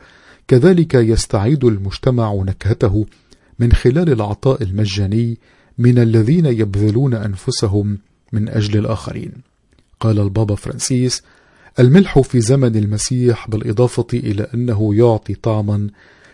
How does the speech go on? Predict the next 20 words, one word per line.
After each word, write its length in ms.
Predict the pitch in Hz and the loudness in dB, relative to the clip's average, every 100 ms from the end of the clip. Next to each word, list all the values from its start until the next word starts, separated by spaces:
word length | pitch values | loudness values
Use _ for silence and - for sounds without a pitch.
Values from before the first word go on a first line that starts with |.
| - | 0
كان 180 | 131 123 | 4 6
يستخدم 800 | 120 120 - 180 160 131 123 113 | 6 4 0 -2 0 0 2 0
لحفظ 400 | 107 - 120 110 | 0 -2 -2 -4
الطعام 640 | 110 - 104 104 117 113 | -6 -2 -2 0 0 0
وحمايته 800 | 104 101 117 104 101 117 120 98 | -4 -2 -2 0 0 -2 -2 -2
من 160 | 104 104 | -2 -4
التعفن." 720 | 95 - 98 113 - - 143 - _ _ _ _ _ _ - - - | -6 -8 -6 -8 -10 -16 -18 -20 _ _ _ _ _ _ -20 -6 0
أتمنى 460 | 127 139 175 170 | 4 6 4 2
لكم 360 | 139 156 147 131 | 2 0 0 0
ألا 580 | 120 117 117 117 117 113 | 0 0 2 2 2 2
تدعوا 500 | 110 135 123 110 113 | 2 2 2 2 0
سطحية 540 | 107 117 - - 127 107 | 0 -4 -2 -2 0 0
الاستهلاك 760 | 110 107 110 - 110 95 113 113 - | -2 -4 -6 -4 -2 0 0 -2 -4
والكسب 480 | 110 107 117 - 117 | -12 -8 -6 -4 -2
المادي 600 | 104 101 98 120 120 110 _ _ - - | -2 -2 -2 0 -2 -6 _ _ -20 -2
تدمر 520 | 131 120 180 160 120 | 2 6 6 6 4
النكهات 580 | 117 107 104 101 123 - | 2 0 -2 -2 -2 -2
العطرة 600 | 107 95 113 - 110 110 | -2 -2 -4 -2 0 0
لأفضل 580 | 101 104 - - 117 104 | 0 -4 -6 -4 -2 -2
تقاليدكم، 760 | 101 113 - 101 113 - - | -4 -4 -4 -2 -2 -4 -10